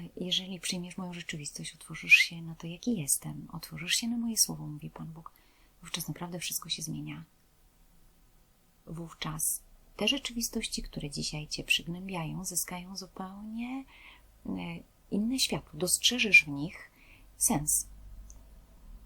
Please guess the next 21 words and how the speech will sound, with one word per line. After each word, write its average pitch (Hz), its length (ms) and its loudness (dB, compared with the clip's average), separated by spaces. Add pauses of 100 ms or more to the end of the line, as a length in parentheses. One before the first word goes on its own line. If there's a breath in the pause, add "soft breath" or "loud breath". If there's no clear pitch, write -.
(140)
Chociażby 190 440 4
ułamki 175 520 -2
sensu. 151 520 2 (560)
Co - 160 -2
więcej, 175 640 -2 (1000)
e, 175 40 -2 (180)
rozszerzy 220 560 4
się, - 160 0
e, 196 140 -4 (800)
perspektywa 196 640 0
twojego 147 380 -6
myślenia. 160 500 -4 (1700)
I 180 280 -4 (380)
kiedy 196 220 4
za-, 180 100 -2
pozwolisz 190 680 2
sobie 165 260 -2
na 165 160 -4
zafascynowanie 170 680 -4
się 165 140 -2
Bogiem, 156 400 -4